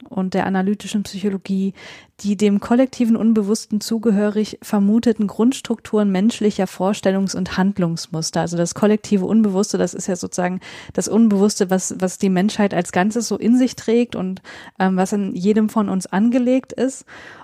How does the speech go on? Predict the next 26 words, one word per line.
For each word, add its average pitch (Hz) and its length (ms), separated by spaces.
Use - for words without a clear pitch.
Und 208 380
wenn 202 140
man 208 140
das 226 160
jetzt 233 160
auf 208 120
Evangelion 220 540
überträgt 196 460
und 226 80
auf 196 120
diese 226 360
konkrete 220 640
Situation, 214 680
dann 190 160
könnte 214 300
man 190 160
vielleicht 185 400
annehmen, 202 540
dass 185 280
sozusagen 185 560
dieses 185 300
kollektive 220 580
Unbewusste 202 580
künstlich 226 640
in 196 140
Rey, 196 460